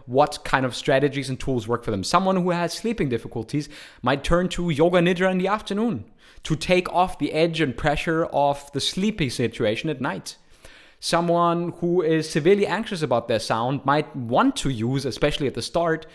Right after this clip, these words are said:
some sound therapy in order to be at least a little bit distracted from the sounds in order to be able to function on a daily basis. However, in the long run, my take on sound therapy,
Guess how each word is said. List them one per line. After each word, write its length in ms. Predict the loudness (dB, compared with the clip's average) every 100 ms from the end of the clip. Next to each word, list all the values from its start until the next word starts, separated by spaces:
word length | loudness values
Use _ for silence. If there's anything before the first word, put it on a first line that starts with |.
| -20
some 220 | -6 -4 0
sound 340 | 0 0 0
therapy 480 | 0 -2 -4 -6 -6
in 220 | -2 -2
order 200 | 0 0
to 160 | -2 -6
be 220 | -2 -2
at 100 | -2
least 200 | -2 0
a 40 |
little 240 | 4 4 2
bit 160 | -2
distracted 540 | -4 -6 -4 -6 -6 -8
from 160 | -6
the 60 | -6
sounds 320 | -4 -6 -4
in 80 | -2
order 120 | -2
to 100 | -2
be 100 | -2
able 160 | -2 -2
to 160 | -6
function 640 | -8 -6 0 0 0 -4 -4
on 100 | -4
a 40 |
daily 260 | -4 -4 -6
basis. 420 | -12 -16 -18 -20 -20 -20 -14
However, 320 | -2 2 2 2
in 60 |
the 60 | 2
long 260 | 2 2
run, 360 | 2 2 0 -6 -10
my 140 | -12
take 300 | -8 -8 -6
on 220 | -6 -8
sound 280 | -8 -10 -8
therapy, 440 | -8 -8 -6 -8